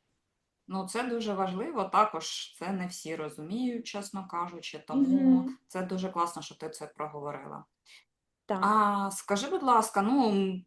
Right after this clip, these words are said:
Speaker 1: частково, мені здається, ти казала, що, е, в принципі, чи правда, що для росту доходу не потрібен ідеальний рівень англійської? І, ем,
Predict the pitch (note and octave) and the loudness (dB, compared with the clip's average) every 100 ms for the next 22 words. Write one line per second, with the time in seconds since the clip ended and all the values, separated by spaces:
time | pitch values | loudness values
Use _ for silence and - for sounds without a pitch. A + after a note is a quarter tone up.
0 | _ - - A3+ - - B3+ G#3+ G#3 G3+ | _ -4 0 0 -2 2 4 6 6 4
1 | G3+ G3+ G3 F#3 F#3 F#3+ F3+ F#3+ E4 F#4+ | 2 2 0 0 -4 -6 -4 2 4 4
2 | - - - G#3 G3+ G3+ G3+ G3 G3 - | 2 -2 0 2 4 4 6 8 6 4
3 | F3+ - G#3 C4+ G4+ - - A#3 A3+ A3 | -4 -2 0 2 0 -6 0 2 4 2
4 | G#3+ - F#3+ - - G#3 A3 F#3 F#3 - | 0 -4 -8 -8 4 6 8 4 -2 -2
5 | F3+ F3 E3+ F#3+ A#3+ B3+ - G#3 G3 F3+ | -4 -4 0 2 2 0 -2 0 0 0
6 | F3 G#3 G#3 F3 E3+ F#3+ F3 F3 E3 E3+ | -2 -2 0 -2 -2 -4 -4 -8 -8 -8
7 | C3+ D3 D#3 E3 F3 D#3+ D#3 D#3+ E3 D#3+ | -10 -8 -2 0 -2 -6 -8 -8 -8 -8
8 | D#3 D3+ C3 - - B2 B2 C3+ _ _ | -10 -12 -14 -14 -16 -16 -16 -18 _ _
9 | - - - - - _ G3+ A3+ A3+ A3 | -20 -20 -20 -20 -20 _ -2 0 2 2
10 | G#3+ G#3+ G#3 G3+ G3+ - F3+ F3+ F3 F3 | 2 2 4 4 2 0 0 4 6 6
11 | F3 F3 | 4 -4